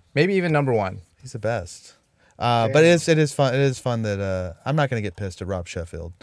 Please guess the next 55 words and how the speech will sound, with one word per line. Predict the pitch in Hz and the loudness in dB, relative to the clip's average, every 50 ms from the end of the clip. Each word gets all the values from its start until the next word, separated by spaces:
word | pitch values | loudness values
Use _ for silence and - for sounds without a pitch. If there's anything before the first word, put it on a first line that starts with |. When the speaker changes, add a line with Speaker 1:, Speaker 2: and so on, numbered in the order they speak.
| - - | -20 -20
Speaker 1:
Sure. | - - - 127 107 | -8 -2 0 2 2
Speaker 2:
Um, | 98 120 117 107 104 | 2 2 0 0 -2
because | 101 117 107 - 117 107 104 101 98 | -2 -4 -4 -4 -2 -4 -4 -4 -4
Norm | - 123 120 117 | -4 -2 -2 -2
Macdonald | 107 98 107 95 92 87 85 85 | -4 -4 -4 -6 -6 -6 -8 -8
wouldn't. | 82 78 - - 90 87 87 - _ _ _ _ _ _ _ _ _ _ _ _ _ _ _ _ _ - | -10 -10 -10 -12 -12 -12 -14 -16 _ _ _ _ _ _ _ _ _ _ _ _ _ _ _ _ _ -8
Speaker 1:
Norm | 107 107 113 113 | -4 -2 -2 -2
Macdonald | 107 104 98 98 95 95 95 92 | -2 -2 -2 -2 -2 -2 -4 -4
would | 87 87 | -4 -4
love | 90 98 110 104 | -4 -4 -4 -6
this. | 98 - - - - - - _ | -8 -14 -16 -16 -20 -20 -18 _
Speaker 2:
He | - 117 | -8 -6
would | 110 101 | -6 -4
love | 95 90 87 82 | -4 -6 -6 -6
it. | 80 76 | -8 -8
Speaker 1:
All | - 95 101 101 | -4 -2 -2 -2
the | 104 | -2
way | 98 98 95 | -2 -4 -4
to | 90 | -4
Ronald | 87 92 101 110 101 90 | -4 -4 -4 -4 -6 -8
McDonald. | 92 - - | -8 -6 -2
Speaker 2:
He | 131 | 0
would | 147 160 151 | 2 2 2
agree. | 127 110 120 127 131 117 101 95 98 - _ _ - - _ _ | 2 2 0 0 0 0 -2 -4 -8 -10 _ _ -20 -20 _ _
Speaker 1:
Yeah. | - 180 202 185 220 196 135 - - - - - | 4 6 8 8 8 8 6 2 -4 -10 -6 -2
He's | - 139 | 2 6
like, | 127 143 - 135 | 8 8 10 10
"Ah, | 151 170 165 160 180 160 | 10 10 8 8 8 6
Speaker 2:
<laughs> | 135 | 6
Speaker 1:
put | 165 170 | 4 4
me | 190 175 | 4 4
too | - 175 156 | 4 6 8
high. | 147 156 190 202 160 | 8 10 10 8 8
Speaker 2:
Eh, | 135 135 123 117 107 98 92 87 90 | 6 4 2 0 -2 -4 -6 -4 0
Speaker 1:
Ah, | 110 123 131 117 104 104 107 123 | 2 2 4 4 4 4 4 2
I | |
made | 131 139 143 | 4 4 4
Speaker 2:
shit, | 143 - | 6 6
Speaker 1:
the | 139 | 8
Speaker 2:
I | |
Speaker 1:
list." | 165 180 160 - | 8 8 6 6
Speaker 2:
shouldn't | - 135 123 120 | 2 0 0 -2
even | 117 107 | -2 -2
be | 117 | -2
on | 120 110 | -2 -2
the | 104 98 | -2 -2
list. | 98 117 131 127 101 - - - - - - | 0 2 2 2 2 0 -2 -4 -4 -6 -8
Speaker 1:
<laughs> | - - 165 - - 151 - - 175 - 208 214 - - 185 | -8 -8 -10 -10 -10 -10 -8 -8 -4 -2 -2 -4 -2 -2 0
Who's | 165 202 247 | 2 4 6
Speaker 2:
Uh, | - 160 302 | 8 8 8
Speaker 1:
number | - 294 | 8 8
one | 247 214 226 254 269 | 6 6 4 2 2
on | 214 156 | 0 0
this | 127 107 - | 0 -2 -2
bitch? | 110 101 95 92 - - - | -4 -4 -4 -6 -8 -14 -18